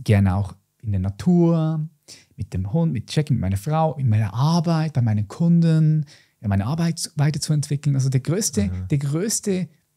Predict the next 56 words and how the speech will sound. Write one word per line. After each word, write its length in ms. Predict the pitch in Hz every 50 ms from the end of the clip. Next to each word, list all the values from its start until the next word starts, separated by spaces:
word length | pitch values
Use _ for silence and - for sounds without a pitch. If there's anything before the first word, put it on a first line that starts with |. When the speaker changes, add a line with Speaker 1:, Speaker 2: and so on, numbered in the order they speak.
| _ _ _ _ _ _ _ _ _ _
Speaker 1:
Punkt, 480 | - - - - 110 190 156 - - -
glaube 260 | - 107 92 87 90
ich, 140 | 95 - -
in 80 | 135 117
meinem 180 | 117 117 120
Leben 160 | 120 117 123
ist 160 | 131 127 - 143
meine 220 | 120 123 123 -
Arbeit, 560 | 123 131 156 170 165 165 160 160 156 - - -
perma-, 380 | - - 131 143 156 151 143 -
meine 260 | 127 147 175 170 127
Fähigkeiten 680 | - - 160 185 180 123 - - - 92 98 101 -
Speaker 2:
Aha. 100 | 95 92 92
Speaker 1:
als, 220 | - 92 95 98
als 240 | 98 123 113 - -
Coach, 400 | - - 175 175 147 117 - -
als 180 | 120 110 - -
Lehrer, 300 | 120 139 156 156 - 113
als 200 | 110 - - -
Therapeut, 600 | - - 113 101 - - 160 156 131 131 - -
wenn 60 | 117
man 80 | 113
so 60 | 104 110
sagen 260 | 113 113 120 117 113
möchte, 200 | 107 98 - 127 _
die 120 | - 170 143
ständig 680 | - - - - 131 143 165 170 170 160 160 151 143
weiterzuentwickeln, 840 | 131 127 135 123 120 - - 113 104 - 90 90 92 92 - 110 104
Speaker 2:
Ja. 60 | 104
Speaker 1:
ja. 40 | 120
Speaker 2:
Purpose. 560 | - 117 127 123 - 110 90 - - - - - -
Speaker 1:
Ja, 140 | 127 117 127 -
Speaker 2:
Ist 80 | - 107
Speaker 1:
da-, 60 | -
Speaker 2:
bei 60 | 127
dir 220 | 120 135 123 - -
hart 220 | 131 143 156 151
Speaker 1:
ge-, 80 | 139 139
Speaker 2:
gekommen, 240 | - - 131 143 147
Speaker 1:
das 120 | 151 117
Speaker 2:
habe 100 | 107 -
ich 80 | 160 113
auch 40 | 101
Speaker 1:
ist, 80 | - 110
Speaker 2:
das 120 | 101 -
Gefühl. 400 | - 98 147 175 98 92 180 90
Speaker 1:
das, 20 | - 160 185 196 - -
das 20 |
ist, 300 | 208 196 - - _ _ _ _ _ _
und 120 | - 143 143
das 160 | 151 147 -
geht's. 180 | 156 135 -
Und 140 | - 156 147
Speaker 2:
Ja. 60 | 107 -
Speaker 1:
dann, 240 | 208 240 240 233 208
oder? 260 | 226 233 262 277